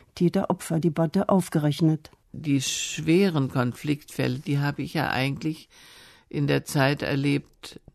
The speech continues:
Speaker 2: in der D D R und auch in der Wendezeit und kurz danach. Ich lebe ja heute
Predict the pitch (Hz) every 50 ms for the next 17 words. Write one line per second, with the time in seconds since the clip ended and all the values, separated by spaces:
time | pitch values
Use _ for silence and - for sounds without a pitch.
0 | _ _ - 139 131 127 127 123 135 127 120 127 120 90 73 117 131 135 151 160
1 | 156 147 - - - _ _ _ _ _ - 165 170 175 180 165 165 156 143 -
2 | - - - 147 143 147 92 127 135 143 139 131 143 143 151 160 147 143 135 -
3 | - - 120 117 117 113 - 117 113 120 131 - 123 120 123 - - - 127 120
4 | 123 123 120 113 107 104 101 104 107 - - _ _ - - - - - - -
5 | - _ _ _ _ _ _ _ - 139 143 147 147 143 147 147 151 151 151 151
6 | 147 139 139 139 - 147 147